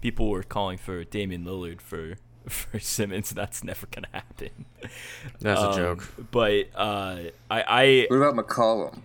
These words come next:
Speaker 1: That's, that was the other one.
Speaker 2: I don't, I don't know about McCollum. I just feel like, <sighs> for as much as I'm not a giant fan of C J McCollum, he's so much better than Ben Simmons.
Speaker 1: Yeah, I don't even know if that trade's there anymore. And that, I thought, was,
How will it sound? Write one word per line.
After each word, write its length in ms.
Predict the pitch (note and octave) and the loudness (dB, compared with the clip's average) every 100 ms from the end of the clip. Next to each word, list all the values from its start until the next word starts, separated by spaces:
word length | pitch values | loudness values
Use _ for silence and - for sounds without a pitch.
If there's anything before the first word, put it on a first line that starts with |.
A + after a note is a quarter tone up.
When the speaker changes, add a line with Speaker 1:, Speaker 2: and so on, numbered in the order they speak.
| - - | -20 4
Speaker 1:
That's, 300 | D3 C#3 - | 6 6 4
that 100 | C3+ | -2
was 140 | B2+ A#2 | -2 -2
the 80 | A#2 | -6
other 160 | A2+ | -6
one. 200 | G#2+ G#2 - - - _ _ _ _ _ - _ _ - A#2 | -8 -10 -14 -16 -16 _ _ _ _ _ -20 _ _ 0 4
Speaker 2:
I 100 | D#3 | 4
don't, 220 | A3 - | 4 0
I 120 | C#3 | -2
don't 200 | G3 A3+ | 0 2
know 380 | A2+ A2 G#2+ F#2+ - - A2 | 2 2 2 0 -4 -6 0
about 240 | G#2+ G2+ | 2 2
McCollum. 460 | G2 - G2 G2 G2 | 0 2 4 4 2
I 100 | G2+ | 0
just 180 | G#2+ - | -2 -2
feel 200 | C3 C#3 | 2 4
like, 380 | B2 G2+ - - - - _ _ _ _ _ _ _ _ _ _ _ _ _ _ _ - | 4 2 -2 -20 -20 -20 _ _ _ _ _ _ _ _ _ _ _ _ _ _ _ -14
<sighs> 40 | - - - - - _ _ - | -10 -10 -12 -16 -20 _ _ -6
for 140 | C#3+ | -2
as 120 | C3 | 0
much 180 | C3 - | 0 0
as 100 | F#3+ | 2
I'm 120 | D#3+ G#2 | 2 2
not 160 | A2+ | 2
a 60 | G2+ | 0
giant 360 | G2 G#2+ G#2 | 0 -2 -2
fan 200 | - G2+ | -2 -2
of 80 | G#2 | -2
C 100 | A2+ | -2
J 160 | G#2 G2+ | -2 -2
McCollum, 420 | F2+ G2 G2 F2+ | -2 -2 -2 -2
he's 120 | G#2 | -4
so 120 | - C3+ | -4 -4
much 180 | G2 | -4
better 160 | D#2+ D#2+ | -6 -6
than 100 | F2 | -4
Ben 180 | F2 F2 | -6 -6
Simmons. 340 | F#2 F#2 F#2 | -6 -6 -4
Speaker 1:
Yeah, 200 | A#2 G#2+ | -2 0
I 120 | G2+ A#2 | 2 2
don't 160 | B2 | 2
even 180 | A2+ G#2+ | 0 -2
know 120 | G2+ | -4
if 100 | F#2+ | -4
that 160 | G2 F#2+ | -6 -6
trade's 300 | G2 F2+ - | -8 -10 -8
there 200 | F#2+ F#2 | -8 -8
anymore. 400 | F#2 F#2 F2+ F2+ | -10 -10 -10 -10
And 160 | F#2 | -10
that, 180 | G2+ G2 | -8 -8
I 120 | G2 G#2+ | -6 -8
thought, 420 | - A2+ G#2+ F2+ | -2 0 0 0
was, 340 | G2+ - - | -6 -8 -6